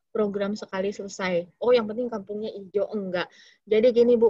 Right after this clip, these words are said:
untuk penerusnya juga, kalau misalnya Bapak Ibu sudah, kita pasti ada tutup usia nanti, kalau kita udah nggak ada, yang lanjutin di Ranca Kebo siapa?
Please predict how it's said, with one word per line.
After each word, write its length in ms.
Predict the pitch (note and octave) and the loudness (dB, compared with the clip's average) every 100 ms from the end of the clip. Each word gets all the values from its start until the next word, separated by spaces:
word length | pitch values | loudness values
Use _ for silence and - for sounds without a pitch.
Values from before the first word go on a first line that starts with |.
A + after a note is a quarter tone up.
| A3 | 2
untuk 240 | A3+ B3+ | -2 -2
penerusnya 640 | - A#3 A3+ A#3 A#3 A#3 A3 | 0 0 2 2 2 -4 -2
juga, 400 | A#3+ G3+ G3 - | -2 -2 -4 -4
kalau 240 | - G3+ G3+ | -6 -4 -4
misalnya 400 | G#3 G3+ G3 F#3+ | -4 -4 -4 -4
Bapak 260 | F#3 F#3 | -4 -4
Ibu 300 | G3+ F#3+ G3+ | -6 -6 -8
sudah, 420 | G3+ - F3+ F3 F3+ - _ _ _ _ _ - | -8 -8 -6 -6 -6 -14 _ _ _ _ _ -10
kita 220 | G3 G#3+ | -8 -4
pasti 240 | G#3 A3 | -4 -2
ada 160 | G#3 F#3 | 0 0
tutup 340 | F#3 F#3 F3+ | -2 -6 -8
usia 220 | F#3+ G3+ F#3 | -8 -8 -6
nanti, 320 | F3 F#3 - | -6 -6 -4
kalau 160 | G3 | -4
kita 240 | F#3+ - F3+ | -6 -4 -2
udah 240 | F3 F3 | -2 -4
nggak 100 | E3+ F3 | -4 -2
ada, 40 | A3+ | -2
yang 100 | G3+ | -2
lanjutin 460 | F3+ F#3 F3+ G3+ | -2 -2 -4 -4
di 80 | G3 | -4
Ranca 300 | F#3 F#3+ F#3 | -4 -6 -8
Kebo 240 | F3+ G#3+ A#3 | -4 -4 -4
siapa? 320 | G3 - | -8 -8